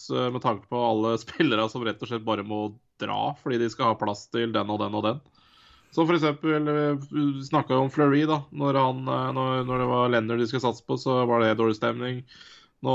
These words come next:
var det Nate Schmidt de må flytte på bare for å få plass til Pietrangelo. Det er liksom ikke det samme, det er ikke det samme Vegas-laget vi, vi så skulle slå opp, ja, eh, fra, fra bunnen da, opp. Eh, så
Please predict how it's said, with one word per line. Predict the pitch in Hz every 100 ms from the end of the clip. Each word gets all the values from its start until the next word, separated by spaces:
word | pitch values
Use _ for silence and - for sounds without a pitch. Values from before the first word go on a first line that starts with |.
| 127
var | 120
det | 123
Nate | 117 117
Schmidt | - 123 123
de | 131
må | 127
flytte | 131 117 120 110
på | 123
bare | 117 117 113
for | 120
å | 113
få | 113
plass | 117 113 -
til | 110
Pietrangelo. | 117 110 107 101 123
Det | 117
er | 101 107 170
liksom | 165 117
ikke | 113
det | 135
samme, | - 143 123 101 110 123 120 _ _ _ -
det |
er | 127
ikke | 151
det | 202
samme | 220 160 147
Vegas-laget | 123 110 120 131 127 127 127
vi, | 127 127 127 123 123 123 123 123 123 117 131 _ _ - - - -
vi | 135
så | 127 120 113
skulle | - 127 120
slå | 120 113 117
opp, | 113 - _ -
ja, | - 127 143 -
eh, | - 120 120
fra, | 117 117 117 117 117 117 117 117 - 139 - - _ _ _ _ _ _ _ _
fra | 131
bunnen | 127 139 175
da, | 151
opp. | 160 160 -
Eh, | - 135 131 131 131
så | 127 135